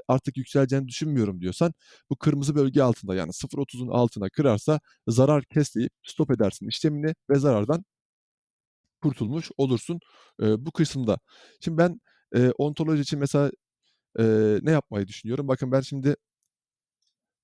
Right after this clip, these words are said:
ontolojiye mesela buradan şöyle bir ya-, yakın vade göstermek istiyorum. Mesela şimdi şu, eee, ontolojiye ben bu kısımdan bir dört bin dolarlık bir long açacağım.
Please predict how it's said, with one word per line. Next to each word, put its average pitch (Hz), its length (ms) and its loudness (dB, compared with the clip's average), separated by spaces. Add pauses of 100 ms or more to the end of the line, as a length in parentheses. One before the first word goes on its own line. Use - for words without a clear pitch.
(140)
ontolojiye 123 640 0
mesela 123 440 0
buradan 123 280 0 (1500)
şöyle 117 240 -2
bir 131 200 0
ya-, 113 240 -2
yakın 113 320 0
vade 107 200 2
göstermek 120 540 -2
istiyorum. - 400 -10 (640)
Mesela 135 220 2
şimdi 139 260 -6
şu, - 100 -20 (220)
eee, 117 200 4
ontolojiye 117 540 0
ben 131 180 0
bu 135 60 -6
kısımdan 110 440 -2 (960)
bir 131 100 -12
dört 147 240 4
bin 127 140 -4
dolarlık 131 400 2
bir 139 120 0
long 135 220 2
açacağım. 104 340 -2